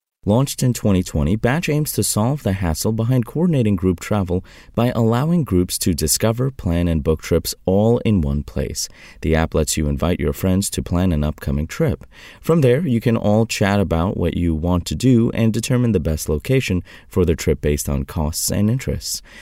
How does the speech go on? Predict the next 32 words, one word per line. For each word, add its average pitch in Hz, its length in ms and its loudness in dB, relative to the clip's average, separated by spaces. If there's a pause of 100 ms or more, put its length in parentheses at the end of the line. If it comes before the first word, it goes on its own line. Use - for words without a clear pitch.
(120)
Once 101 260 2
you 98 160 6
and 90 140 4
your 76 100 2
friends 85 360 0
have 76 240 0
ironed 82 320 2
out 76 220 -2
these 71 220 -4
details, 78 560 -4 (300)
you 123 80 2
can 131 160 2
put 254 160 2
an 202 100 4
itinerary 90 760 0
together 73 440 0
and 110 140 2
then 90 140 2
use 98 260 2
the 80 240 0
app's 87 320 -2
expense - 480 -2
splitting 87 400 -2
feature 78 420 -4 (300)
to - 100 -2
track 160 240 -2
all 107 200 2
the 101 100 0
costs - 400 -2
of 71 220 -4
the 67 80 -6
trip. - 420 -2